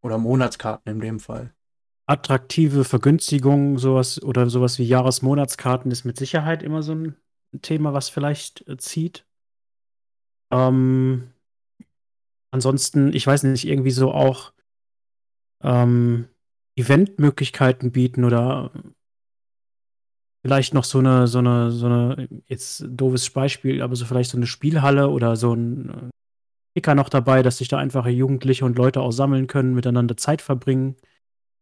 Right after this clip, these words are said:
Speaker 2: Einfach, ne, nicht nur reines Kino, sondern so ein bisschen auch noch, weiß ich nicht, Jugendtreff ist das falsche Wort, aber
Speaker 1: Ja,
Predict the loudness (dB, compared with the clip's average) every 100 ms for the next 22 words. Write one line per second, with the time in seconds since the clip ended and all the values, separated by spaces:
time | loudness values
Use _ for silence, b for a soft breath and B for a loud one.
0 | _ -6 -2 -2 0 0 0 -2 -2 0
1 | 4 4 2 2 2 0 -4 -2 0 2
2 | 2 2 0 0 -2 -2 -4 -2 -2 -2
3 | -10 _ _ _ _ _ -20 -16 -16 -16
4 | -18 -20 _ _ _ -6 -6 -4 -4 -2
5 | -4 -2 -2 -2 0 0 0 -6 -12 -16
6 | b b _ _ _ _ _ _ _ _
7 | _ -10